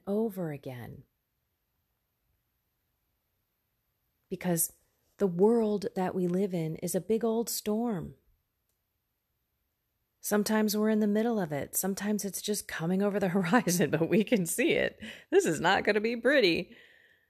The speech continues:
But we're gonna go into it. We're gonna walk on that water. Take courage.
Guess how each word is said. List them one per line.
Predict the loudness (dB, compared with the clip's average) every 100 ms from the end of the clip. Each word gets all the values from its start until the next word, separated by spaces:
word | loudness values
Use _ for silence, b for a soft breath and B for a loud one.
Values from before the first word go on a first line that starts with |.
| B _ _ _ _
But | -4
we're | 0 2
gonna | 4 4 2
go | -2 2 4 4
into | 4 2 0 0
it. | 0 -2 -6 -6
We're | -2
gonna | 0 2
walk | 4 2 2
on | 0 0
that | 0 0
water. | 0 0 0 0 -2
Take | -2 -2 -2
courage. | -2 2 4 2 0 -4